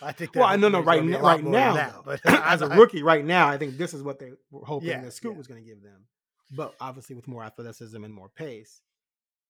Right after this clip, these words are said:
Speaker 2: Um, but they're not, they didn't, weren't coming close to getting that from Scoot. We don't know where he'd be right now. You know, we'll see when he comes back. But if Scoot were out there giving them fourteen
Speaker 1: Yeah.
Speaker 2: and nine, right, and not making a lot of mistakes, they'd be extremely happy with that for his rookie year. So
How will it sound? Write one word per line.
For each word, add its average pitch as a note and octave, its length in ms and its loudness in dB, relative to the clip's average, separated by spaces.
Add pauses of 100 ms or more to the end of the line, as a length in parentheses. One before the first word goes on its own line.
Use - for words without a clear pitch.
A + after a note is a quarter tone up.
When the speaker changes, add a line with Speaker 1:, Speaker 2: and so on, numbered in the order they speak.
(120)
Speaker 2:
Um, G#2 500 -20 (180)
but A#2 80 -20
they're B2 80 -18
not, A#2+ 180 -18 (100)
they B2 100 -20
didn't, G#2+ 200 -20
weren't G#2+ 220 -20
coming G#2+ 160 -20
close C#3+ 260 -20
to C#3 60 -20
getting B2+ 160 -20
that A2 160 -20
from A2+ 80 -20
Scoot. B2 240 -16
We F3+ 80 -2
don't D#3+ 100 0
know - 100 -2
where C#3+ 140 -4
he'd C3 180 -10
be B2+ 120 -14
right A#2 160 -16
now. A#2+ 400 -18
You B2 100 -20
know, A2 80 -18
we'll A2 140 -16
see - 200 -20
when B2 100 -20
he A2+ 60 -20
comes A2+ 220 -20
back. A#2+ 300 -18 (400)
But D#3 120 -4
if C#3 100 -4
Scoot B3+ 240 2
were F3 100 4
out D#3 160 4
there C#3+ 100 0
giving C#3+ 260 4
them C3 140 -8
fourteen D#3 380 -4
Speaker 1:
Yeah. C3+ 60 -6
Speaker 2:
and C3 100 -8
nine, B2+ 480 -6 (840)
right, C3+ 320 -8
and C#3+ 140 -6
not C#3 180 -2
making C#3 240 -8
a C3+ 40 -10
lot B2+ 120 -10
of A#2 60 -14
mistakes, D3 580 -4
they'd D3 160 -4
be C3+ 80 -6
extremely D3 400 -2
happy B2+ 300 -8
with A#2 160 -20
that A2 240 -20 (160)
for B2 80 -20
his A2 100 -20
rookie A#2 240 -20
year. A2 300 -20 (420)
So D3+ 220 -4